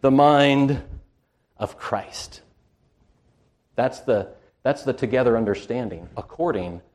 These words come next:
to Jesus Christ, you see. That brings us together so that a church is in harmony. Discord comes,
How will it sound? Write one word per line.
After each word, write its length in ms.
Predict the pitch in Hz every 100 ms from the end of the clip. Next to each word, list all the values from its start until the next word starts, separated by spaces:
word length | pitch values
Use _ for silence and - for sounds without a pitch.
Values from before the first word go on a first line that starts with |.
| _ _ _ _
to 80 | 101
Jesus 380 | 101 101 82 -
Christ, 480 | - 131 - - 101
you 60 |
see. 300 | - - _ _ _
That 180 | - 127
brings 280 | 160 147
us 360 | 113 104 - - - _ _ -
together 400 | 127 214 165 180
so 140 | 165
that 160 | 143 135
a 40 |
church 420 | - 196 170 -
is 160 | 135 113
in 180 | 120 113
harmony. 800 | - - 240 240 156 107 92 -
Discord 520 | 247 240 190 170 -
comes, 380 | 165 190 269